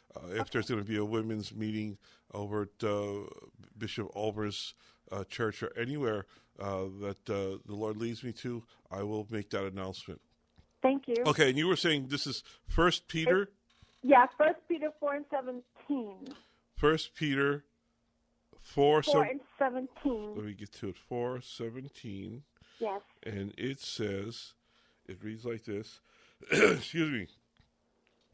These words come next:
Speaker 1: Let's see, First Peter four, uh, seventeen. "For it is time for judgment to begin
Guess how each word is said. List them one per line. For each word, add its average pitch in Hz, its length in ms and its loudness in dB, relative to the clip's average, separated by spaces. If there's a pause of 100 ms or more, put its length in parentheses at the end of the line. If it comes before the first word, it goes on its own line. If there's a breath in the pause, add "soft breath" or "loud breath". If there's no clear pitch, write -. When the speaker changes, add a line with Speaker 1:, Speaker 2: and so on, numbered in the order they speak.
Speaker 1:
Let's - 160 -12
see, 117 140 -8
First - 400 -6
Peter 123 300 -4 (280)
four, 135 520 -6 (840)
uh, 107 560 -10
seventeen. 131 720 -4 (280 soft breath)
"For 151 160 6
it 180 200 6
is 202 200 2
time 180 380 0
for 165 160 8
judgment 151 480 2
to 147 100 -6
begin 131 500 0